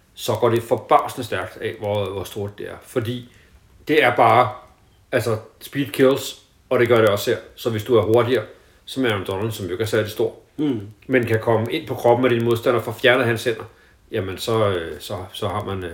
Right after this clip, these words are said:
Speaker 1: så har man vundet, ikke?
Speaker 2: Så som jeg ser det, så en god guard, kan man sige, hvad man helst have, han er. Nu snakker jeg ud fra, hvad jeg helst vil, hvis jeg, jeg vil gerne have en, der er så stor som muligt, som virkelig i de her, øh, tredje og en situationer, øh,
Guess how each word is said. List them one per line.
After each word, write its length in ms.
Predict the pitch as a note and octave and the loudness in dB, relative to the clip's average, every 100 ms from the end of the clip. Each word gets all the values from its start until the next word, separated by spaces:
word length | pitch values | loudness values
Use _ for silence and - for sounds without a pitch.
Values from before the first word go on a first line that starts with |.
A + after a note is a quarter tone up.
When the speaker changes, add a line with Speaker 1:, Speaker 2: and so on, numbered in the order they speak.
| E2 | -12
Speaker 1:
så 100 | F2+ | -16
har 80 | F2 | -14
man 140 | E2+ | -12
vundet, 260 | F2 F2+ A#2 | -12 -10 -12
ikke? 120 | B2+ - - - _ - | -14 -20 -20 -20 _ -14
Speaker 2:
Så 180 | - C3 | -10 0
som 140 | C#3+ | 6
jeg 120 | F#3+ | 8
ser 280 | G3 F#3 E3 | 8 4 4
det, 120 | F3 | -2
så 180 | - F3+ F3+ | -4 -2 -2
en 100 | D#3+ | -2
god 220 | - G3+ - | 0 -2 -2
guard, 340 | B2+ C#3 - | -2 -4 -8
kan 120 | - D3+ | -12 -10
man 80 | |
sige, 260 | C#3+ E3 E3 | -8 -8 -6
hvad 140 | E3 E3+ | -2 -2
man 100 | C#3+ | 0
helst 240 | A3 - | 0 0
have, 180 | E3+ F#3+ | -2 -2
han 180 | E3+ D#3 | 2 2
er. 120 | D#3+ C3 - | 2 -2 -12
Nu 100 | C#3+ | -10
snakker 300 | D#3 E3 D#3 | -6 -2 0
jeg 100 | D3 | -2
ud 100 | C#3+ | -2
fra, 140 | C3+ C#3 | -4 -2
hvad 120 | C3 | 2
jeg 120 | D3+ C3+ | 2 0
helst 200 | B2 - | -4 -6
vil, 180 | B2 B2 | -6 -4
hvis 200 | A#2+ B2+ | -8 -10
jeg, 80 | A2+ | -14
jeg 80 | D3 | -12
vil 80 | E3 | -10
gerne 160 | F3 F3+ | -8 -6
have 120 | F3+ | -6
en, 140 | F3 | -6
der 60 | F3 | -6
er 180 | F3 E3+ - - - - - - | -6 -8 -12 -20 -20 -20 -20 -12
så 180 | - G3 | -6 -4
stor 420 | - - A3 G3 | -2 0 -2 -2
som 160 | - F3+ | -4 -2
muligt, 300 | D#3 E3+ - | -2 -2 -4
som 240 | E3+ D#3+ | -6 -2
virkelig 420 | G3 G3+ G3 F3+ | -2 0 -2 -4
i 40 | D#3+ | -4
de 160 | F3 | 0
her, 260 | F3 D#3+ C#3+ | 4 4 2
øh, 60 | C3+ | -4
tredje 320 | - C#3+ E3 | -4 0 2
og 60 | D#3+ | 0
en 220 | D#3 F3 | -2 -6
situationer, 600 | - D3 C#3+ - C#3+ D3 D3 | -8 -8 -6 -4 -4 -4 -6
øh, 260 | C#3+ C3 | -4 -6